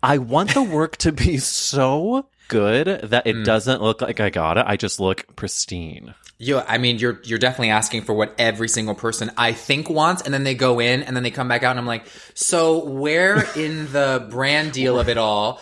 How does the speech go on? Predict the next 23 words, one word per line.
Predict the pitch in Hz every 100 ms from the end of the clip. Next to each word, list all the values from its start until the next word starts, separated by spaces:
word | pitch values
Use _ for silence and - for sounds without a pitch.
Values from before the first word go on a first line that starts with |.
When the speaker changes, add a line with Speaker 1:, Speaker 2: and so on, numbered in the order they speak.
| -
Speaker 2:
with | 135 139
the | 139
Speaker 1:
Did |
we | 160
Speaker 2:
Peloton | 135 131
Speaker 1:
go | 127 135 131 113
Speaker 2:
and | 107
the | 131
Speaker 1:
wrong? | 113
Speaker 2:
big, | 135 143 143 -
and, | 131 127
like, | 123 117
not | 123 131
seeing | 139 127
the | 127
copy, | 131 123 127
was | 117 117 120
there | 120
something | 131 120 110
missed?" | 104 156 202 - - - - _
Speaker 1:
Oh, | 117 117 113
Speaker 2:
Um, | 107
Speaker 1:
yeah. | - 85 90 90 87 85 80 80